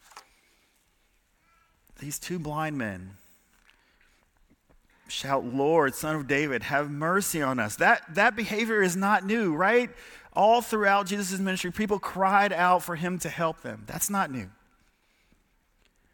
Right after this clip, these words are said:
The crowd rebuking them and telling them to be quiet so Jesus can get on with what it is that they want him to do is not new. Jesus breaking away from the crowd and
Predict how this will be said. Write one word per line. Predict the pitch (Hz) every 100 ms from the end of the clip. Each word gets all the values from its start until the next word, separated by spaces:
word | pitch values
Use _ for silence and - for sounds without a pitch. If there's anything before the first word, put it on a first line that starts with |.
| _ _ -
The | 180
crowd | - 165 175 185 170 156
rebuking | 143 143 202 190 165
them | 147
and | 135
telling | - 190 208 196
them | 190
to | 185
be | 175
quiet | 165 190 196 185 160
so | 160
Jesus | 143 196 202 -
can | 190
get | 165 190
on | 190 190
with | 170
what | 165 202
it | 196
is | 202
that | 180 190
they | 202
want | 202 196 196 202
him | 202 190
to | 190
do | 170 202 170
is | 156 185
not | 190 190 175
new. | 175 170 104 - _ _ _ _ _ _ _ _ _ _ _ -
Jesus | - 220 269 196 160
breaking | 131 190 220 202
away | 190 196
from | 196 190
the | 180
crowd | - - 170 170 156 127
and | 107